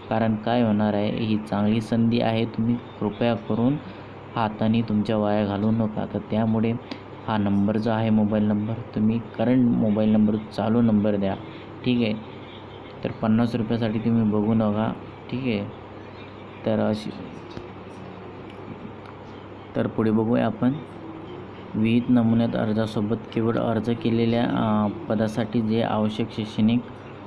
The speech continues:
अर्हतेची शेवटची वर्षाची गुणपत्रिका अपलोड करावी. जसे की सर्व वर्षाचे प्रमाणपत्र व इतर कागदपत्रे सादर करू नये. ठीक आहे, जे लास्ट वर्षाची दिलेली आहे त्याच्यावर सगळं असतो. एक,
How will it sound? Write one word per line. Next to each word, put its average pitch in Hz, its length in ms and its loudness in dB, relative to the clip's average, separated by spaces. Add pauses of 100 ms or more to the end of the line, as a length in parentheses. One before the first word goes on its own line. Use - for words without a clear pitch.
(140)
अर्हतेची 110 600 0
शेवटची 110 560 0
वर्षाची 113 600 0
गुणपत्रिका 110 760 2
अपलोड 113 300 -2
करावी. 104 420 0
जसे 104 260 0
की 120 240 2 (600)
सर्व 113 200 2
वर्षाचे 110 520 2
प्रमाणपत्र 107 720 2
व 113 140 2
इतर 110 340 0
कागदपत्रे 107 640 0
सादर 110 380 -2 (160)
करू 107 180 2
नये. 110 260 2 (600)
ठीक 117 120 2
आहे, 110 100 2
जे 104 260 2
लास्ट 120 320 0
वर्षाची 120 480 0
दिलेली 117 400 2
आहे 117 240 2
त्याच्यावर 113 320 0
सगळं 113 380 2
असतो. 117 380 0 (440)
एक, 123 220 2